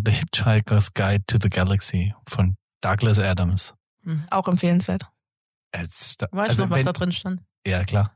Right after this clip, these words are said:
Speaker 2: Ach so.
Speaker 1: Das ist der Per Anhalter durch die Galaxis.
Speaker 2: Ach so. Ah, ja, ja,
Speaker 1: Genau.
Speaker 2: okay.
Speaker 1: Und das im Original,
Speaker 2: Mhm.
Speaker 1: ähm, also ich, es, es war wirklich so, ich hab, und ich hab's mir auch vorgenommen, also da war ich in Boston,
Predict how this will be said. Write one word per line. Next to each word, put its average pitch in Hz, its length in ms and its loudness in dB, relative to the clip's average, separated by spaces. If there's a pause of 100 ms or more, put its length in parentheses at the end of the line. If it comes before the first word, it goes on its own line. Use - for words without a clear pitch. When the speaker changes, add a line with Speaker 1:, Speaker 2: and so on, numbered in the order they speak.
(120)
Speaker 2:
Ach 151 60 -14
so. 175 40 -10
Speaker 1:
Das 113 180 2
ist 120 160 2
der 110 340 0
Per 117 160 2
Anhalter 123 340 4
durch 107 180 0
die 113 160 -2
Galaxis. 110 520 -2
Speaker 2:
Ach - 40 -8
so. 202 220 -8
Ah, 233 280 -2
ja, 220 120 -4
ja, 214 60 0
Speaker 1:
Genau. 208 180 2
Speaker 2:
okay. - 120 -2
Speaker 1:
Und 101 40 2
das - 200 2
im 123 180 4
Original, 117 880 2
Speaker 2:
Mhm. 196 300 -6 (320)
Speaker 1:
ähm, 107 720 2 (600)
also 117 240 -2
ich, - 160 -2 (160)
es, - 180 -4 (220)
es - 160 0
war 143 200 0
wirklich 156 280 0
so, 180 320 0 (180)
ich 123 200 -4
hab, 113 180 0
und 117 200 0
ich - 100 0
hab's - 180 0
mir 117 140 4
auch 104 100 2
vorgenommen, 135 440 0
also 110 160 -2
da 104 160 0
war 107 60 0
ich 101 100 0
in 104 100 2
Boston, 156 500 2